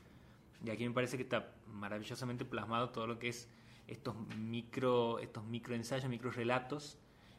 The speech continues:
eh, para contar cositas súper pequeñas, pero,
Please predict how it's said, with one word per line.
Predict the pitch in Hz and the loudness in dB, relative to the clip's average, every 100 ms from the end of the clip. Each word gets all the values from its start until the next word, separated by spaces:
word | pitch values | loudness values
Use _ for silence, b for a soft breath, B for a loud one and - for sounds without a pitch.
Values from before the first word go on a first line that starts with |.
| - | -12
eh, | - 104 104 | -6 -4 0
para | - 110 | 0 2
contar | 110 107 117 | 0 0 0
cositas | 120 120 123 | -2 -4 -4
súper | - 120 123 | -2 -2 -2
pequeñas, | 123 120 127 139 139 | -2 0 0 0 0
pero, | 117 107 101 | 0 0 -2